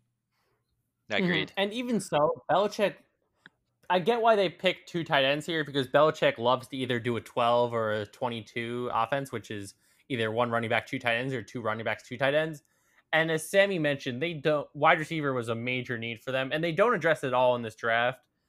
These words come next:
Speaker 2: So Julian Edelman is really the only respectable one.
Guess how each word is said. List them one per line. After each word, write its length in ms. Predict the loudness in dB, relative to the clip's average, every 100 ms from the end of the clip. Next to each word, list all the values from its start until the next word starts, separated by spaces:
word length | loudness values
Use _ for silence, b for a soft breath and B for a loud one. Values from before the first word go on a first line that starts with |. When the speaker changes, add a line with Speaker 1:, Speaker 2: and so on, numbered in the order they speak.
| _ _ _ _
Speaker 2:
So 220 | -2 0 0
Julian 320 | 0 0 2
Edelman 400 | 2 0 0 -4
is 140 | -4
really 240 | -2 -2 -2
the 140 | -4
only 200 | -4 -6
respectable 640 | -8 -4 -4 -2 -4 -2
one. 320 | 0 0 -2